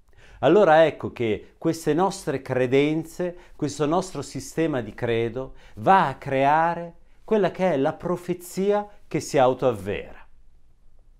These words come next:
Nel mito, nella storia, abbiamo sempre assistito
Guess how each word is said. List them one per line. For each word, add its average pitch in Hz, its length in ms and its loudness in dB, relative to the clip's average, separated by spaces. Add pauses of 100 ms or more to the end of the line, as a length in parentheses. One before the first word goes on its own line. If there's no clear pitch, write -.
(580)
Nel 131 280 2
mito, 156 480 2
nella 107 260 -4
storia, 139 800 2 (260)
abbiamo 139 360 2
sempre 139 460 0
assistito 131 960 -6